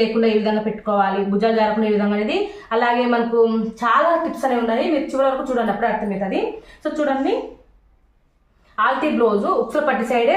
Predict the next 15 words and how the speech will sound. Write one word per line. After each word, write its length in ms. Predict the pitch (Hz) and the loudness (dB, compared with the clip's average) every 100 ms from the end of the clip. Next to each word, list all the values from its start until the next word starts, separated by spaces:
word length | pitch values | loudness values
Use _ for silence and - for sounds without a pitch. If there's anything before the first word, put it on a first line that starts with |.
| 370 | 2
ఫ్రంట్ 200 | 262 226 262 | 0 0 -2
పార్ట్ 160 | 254 | 0
అనేది 180 | 254 285 | 0 -2
తీసుకోవాలి. 420 | 262 - 202 175 170 - - 208 | -4 0 0 0 -2 -10 -10 -2
ఇక్కడ 140 | 285 277 | 0 2
ఇది 100 | 269 - | 0 -2
కటింగ్ 280 | 262 254 254 220 | -4 -2 0 0
మార్కింగ్, 340 | 196 208 254 381 254 | 0 0 0 0 -2
ఇది 120 | 302 - | -2 -2
స్టిచ్చింగ్ 380 | 254 - 247 220 | -4 -2 0 2
మార్కింగ్. 360 | 190 196 180 151 - - - | 0 -2 -4 -4 -12 -16 -8
ఈ 40 | 285 | -6
స్టిచ్చింగ్ 380 | 277 254 294 285 | -4 -4 -2 0
మార్కింగ్ 360 | 240 233 254 240 | 0 0 -2 0
కానుంచి 420 | 208 202 196 | 0 0 -2